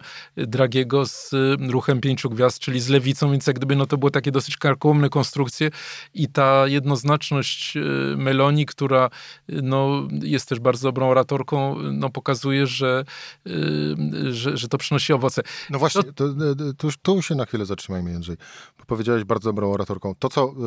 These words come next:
Speaker 2: y, właściwie, y, wszyscy obserwujący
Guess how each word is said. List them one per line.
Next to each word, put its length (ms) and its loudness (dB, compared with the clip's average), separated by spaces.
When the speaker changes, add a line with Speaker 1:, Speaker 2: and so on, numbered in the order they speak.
Speaker 2:
y, 40 -6
właściwie, 300 -4
y, 40 -4
wszyscy 300 -2
obserwujący 680 0